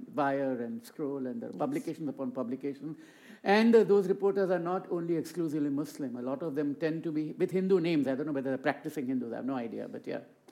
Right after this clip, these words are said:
Speaker 2: It's mostly the T V, T V discourse is
Speaker 1: Yeah, the
Speaker 2: especially
Speaker 1: T V
Speaker 2: bad.
Speaker 1: discourse is extremely distorted. But if you look at the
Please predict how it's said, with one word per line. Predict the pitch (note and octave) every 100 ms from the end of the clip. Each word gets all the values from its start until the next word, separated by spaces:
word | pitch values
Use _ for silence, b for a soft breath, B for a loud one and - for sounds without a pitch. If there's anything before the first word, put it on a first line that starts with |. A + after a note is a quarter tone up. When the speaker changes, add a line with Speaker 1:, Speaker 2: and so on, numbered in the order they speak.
| _ _ _ _ _ _
Speaker 2:
It's | B3+ B3+
mostly | C4+ C#4 D#4
the | C#4
T | - C4 B3+
V, | C4 C#4 B3+ - -
T | C4+
V | C4+ D4
discourse | A3 A3 F#3 E3+
is | E3+
Speaker 1:
Yeah, | F4
the | C4
Speaker 2:
especially | G#3 D4+
Speaker 1:
T | F4+
V | D#4
Speaker 2:
bad. | -
Speaker 1:
discourse | C4+ B3+ A3+
is | F#3+
extremely | F3 - - A3 A3 G3 E3+ D3 C3 -
distorted. | C3+ D#3+ - D#3+ C#3+ B2 G2+
But | D3 E3
if | F#3
you |
look | G3+ G3+
at | G#3 G3 E3+
the | E3 D3